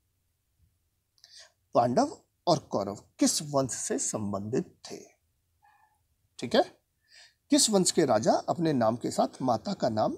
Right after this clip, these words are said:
जोड़ते थे? बताइए आप मुझे इन सब के आंसर। ओके, दुर्योधन की माँ का नाम क्या था? महाभारत का समालोचनात्मक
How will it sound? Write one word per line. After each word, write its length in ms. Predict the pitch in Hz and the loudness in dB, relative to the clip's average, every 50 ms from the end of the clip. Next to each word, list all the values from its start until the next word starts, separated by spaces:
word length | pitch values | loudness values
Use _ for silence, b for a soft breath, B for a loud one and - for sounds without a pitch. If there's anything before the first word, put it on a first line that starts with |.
| - - | -10 -14
जोड़ते 480 | 185 - 143 107 101 98 - - 110 98 | -8 -6 -6 -6 -6 -8 -12 -16 -18 -18
थे? 380 | - - - - - _ _ _ _ _ _ _ _ _ _ _ _ _ _ _ _ _ _ _ | -18 -20 -20 -20 -20 _ _ _ _ _ _ _ _ _ _ _ _ _ _ _ _ _ _ _
बताइए 280 | - 113 104 101 107 127 | -12 -10 -6 -4 -4 -4
आप 120 | 131 131 | -4 -4
मुझे 160 | 147 143 139 139 | -6 -4 -4 -4
इन 80 | 151 | -4
सब 200 | 151 - 156 - | -4 -8 -8 -6
के 80 | - 160 | -6 -6
आंसर। 360 | 160 160 - - 262 - _ _ _ _ _ _ _ _ _ _ _ _ _ _ - | -4 -4 -6 -10 -12 -16 _ _ _ _ _ _ _ _ _ _ _ _ _ _ -14
ओके, 200 | - - 311 370 - - - b b b b b b b b b b _ | -2 0 0 0 0 -2 -10 b b b b b b b b b b _
दुर्योधन 400 | - 147 151 196 233 233 247 277 | 2 4 4 4 4 4 2 0
की 140 | 240 - 214 | 2 0 0
माँ 220 | 165 135 120 117 123 | 0 2 0 0 0
का 120 | - - | -2 -2
नाम 260 | 180 165 127 - - - - _ _ _ | 0 0 0 -2 -2 -6 -14 _ _ _
क्या 100 | - - | -12 -12
था? 440 | - - _ - - - - _ _ _ _ _ _ _ _ _ _ _ _ _ _ _ _ _ _ _ _ _ _ _ _ _ _ _ _ _ _ b b b b b b b b _ - | -12 -12 _ -20 -20 -20 -20 _ _ _ _ _ _ _ _ _ _ _ _ _ _ _ _ _ _ _ _ _ _ _ _ _ _ _ _ _ _ b b b b b b b b _ -8
महाभारत 760 | 135 127 123 131 147 156 208 233 190 151 139 127 123 120 - | -8 -4 0 0 4 6 6 6 6 6 4 4 2 2 -4
का 200 | - - 180 180 | 0 0 2 2
समालोचनात्मक 1300 | 202 - - 156 143 135 131 127 127 123 123 - - 127 107 104 - - 143 190 190 - - _ - | 2 0 0 0 2 4 4 4 4 2 0 -4 -4 -4 -4 -4 -6 -2 -2 -2 -2 -2 -8 _ -20